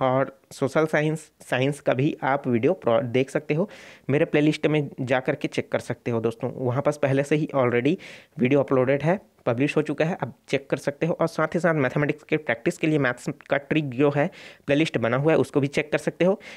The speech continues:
इसका पीडीएफ़ डाउनलोड करने के लिए मेरे Telegram ग्रुप अभ्यास ऑनलाइन क्लास सर्च कीजिए, ज्वाइन कीजिए। वहाँ से दोस्तों इसके फाइल सेक्शन में जा करके आप इसको आसानी से डाउनलोड कर सकते हो।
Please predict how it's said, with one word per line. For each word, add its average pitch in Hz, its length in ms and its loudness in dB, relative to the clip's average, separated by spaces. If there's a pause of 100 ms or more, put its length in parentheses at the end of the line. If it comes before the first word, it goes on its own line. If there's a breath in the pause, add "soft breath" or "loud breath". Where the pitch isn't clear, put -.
(100)
इसका 160 240 2
पीडीएफ़ 175 380 4
डाउनलोड 143 360 4
करने 123 220 0
के 143 140 0
लिए 147 180 0
मेरे 147 460 0
Telegram 131 420 2
ग्रुप 147 300 2
अभ्यास 131 400 -2
ऑनलाइन 139 240 2
क्लास 127 260 -4
सर्च 131 220 -2
कीजिए, 143 460 -2
ज्वाइन 117 240 2
कीजिए। 147 380 2 (360 loud breath)
वहाँ 123 200 0
से 156 120 0
दोस्तों 151 280 2
इसके 147 280 0
फाइल 139 300 2
सेक्शन 143 400 -2
में 139 120 2
जा 127 120 2
करके - 260 -2
आप 156 100 0
इसको 160 200 0
आसानी 113 260 0
से 143 100 0
डाउनलोड 110 360 0
कर - 140 -6
सकते - 300 -14
हो। 104 100 -10